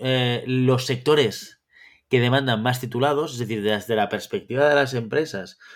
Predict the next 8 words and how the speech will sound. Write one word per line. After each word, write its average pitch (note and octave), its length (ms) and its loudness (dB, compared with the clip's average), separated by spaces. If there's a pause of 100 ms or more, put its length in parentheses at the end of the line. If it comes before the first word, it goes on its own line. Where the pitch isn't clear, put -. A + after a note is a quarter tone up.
(160)
cuáles B2+ 260 2
son C3+ 140 -6
aquellas B2 400 -2
industrias, A2+ 1000 -8 (520)
cuáles B2+ 260 4
son B2+ 100 -2
aquellos B2 320 0
sectores A#2+ 720 -2